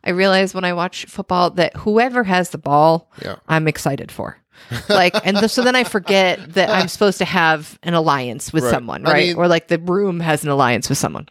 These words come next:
Speaker 2: Right. But this has not been the case. Like, I've always been a Giants fan.
Speaker 1: Mm-hmm.
Speaker 2: You're on board rooting for the Giants.
Speaker 1: Yep.
Speaker 2: That has not been the case for the Giants. Like, last night when we saw the Giants play a dud of a football game against the Seahawks.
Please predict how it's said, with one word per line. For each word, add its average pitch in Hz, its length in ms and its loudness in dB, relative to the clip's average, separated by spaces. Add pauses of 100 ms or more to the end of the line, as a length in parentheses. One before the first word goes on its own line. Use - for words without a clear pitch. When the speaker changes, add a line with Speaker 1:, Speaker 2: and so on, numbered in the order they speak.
(140)
Speaker 2:
Right. 110 360 0
But 123 160 0
this 147 220 2
has 160 140 0
not 127 280 2
been 117 100 0
the 113 80 -2
case. 107 420 -4
Like, 95 300 -2 (560)
I've 127 300 2
always 123 300 4
been 123 100 0
a 113 80 2
Giants 98 320 0
fan. 92 400 -2
Speaker 1:
Mm-hmm. 160 280 -4 (160)
Speaker 2:
You're 117 200 2
on 120 120 2
board 110 340 4
rooting 98 200 -2
for 113 60 -6
the 107 80 -4
Giants. 80 480 -4 (140)
Speaker 1:
Yep. 160 160 0 (240)
Speaker 2:
That - 120 2
has 156 200 4
not 147 100 2
been 139 80 0
the 123 80 0
case 123 160 0
for - 80 -8
the 98 60 -4
Giants. - 640 -4 (160)
Like, 104 240 -2
last 120 260 2
night 123 160 2
when 104 100 -6
we 107 100 -4
saw 110 180 0
the 98 80 -2
Giants 101 400 -2
play 107 240 -2
a 95 140 0 (1160)
dud 113 260 4
of 104 120 0
a 98 80 -4
football 107 380 0
game 101 200 -6
against 95 220 -8
the - 60 -12
Seahawks. 92 760 -4